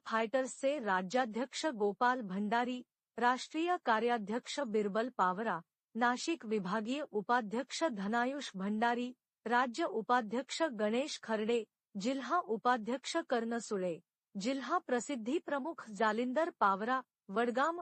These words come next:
अध्यक्ष राहुल चव्हाण, प्रभुदत्तनगर सल्लागार गुलाबसिंग पावरा, सामाजिक कार्यकर्ता सचिन पावरा आदी कार्यकर्ते उपस्थित होते. पैसो से वोट डालोगे, तो ऐसे ही रोड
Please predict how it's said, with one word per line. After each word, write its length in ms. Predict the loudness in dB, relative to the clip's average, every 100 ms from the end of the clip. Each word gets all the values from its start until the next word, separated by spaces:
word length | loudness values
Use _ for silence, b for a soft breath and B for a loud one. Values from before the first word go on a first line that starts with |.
| -4
अध्यक्ष 540 | -4 -2 -2 -2 0
राहुल 460 | 2 2 0 -2 -4
चव्हाण, 540 | -2 -2 0 0 -2 -10 _ _ _ 0
प्रभुदत्तनगर 920 | 0 2 -2 -2 0 -2 0 0 0
सल्लागार 640 | 0 0 2 0 0 0
गुलाबसिंग 720 | 0 0 2 0 -2 -6 -6 0
पावरा, 400 | 2 2 0 -4 -6 _ _
सामाजिक 640 | -8 0 2 2 -2 -2 -4 0
कार्यकर्ता 720 | 0 2 0 0 -2 0 0
सचिन 460 | 0 -4 -4 -4 -4 2
पावरा 400 | 4 4 2 0 2
आदी 300 | 0 0 0
कार्यकर्ते 760 | 2 2 2 0 -2 0 0 0
उपस्थित 500 | -2 0 -2 -2 -6 -4
होते. 380 | -4 -2 -4 -4 _ 0
पैसो 400 | 0 0 -2 -2
से 240 | 0 0
वोट 320 | 2 2 0 0
डालोगे, 520 | 0 2 0 -2 -4 -6 _ _ 0
तो 200 | 0 2
ऐसे 380 | -2 -2 0 0
ही 280 | 0 -2 -2
रोड 320 | 0 0 0